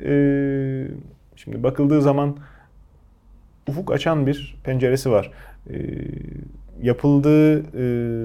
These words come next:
yapılan insanların veya bakterilerin bile, e, potansiyeli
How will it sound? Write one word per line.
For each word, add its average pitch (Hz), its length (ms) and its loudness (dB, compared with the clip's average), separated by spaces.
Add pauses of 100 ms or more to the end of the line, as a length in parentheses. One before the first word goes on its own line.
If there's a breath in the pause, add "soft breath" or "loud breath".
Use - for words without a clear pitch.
(880)
yapılan 135 400 2
insanların 135 600 2 (120)
veya 107 380 0 (460)
bakterilerin 131 560 0
bile, 107 140 2
e, - 360 -12 (720)
potansiyeli 131 800 0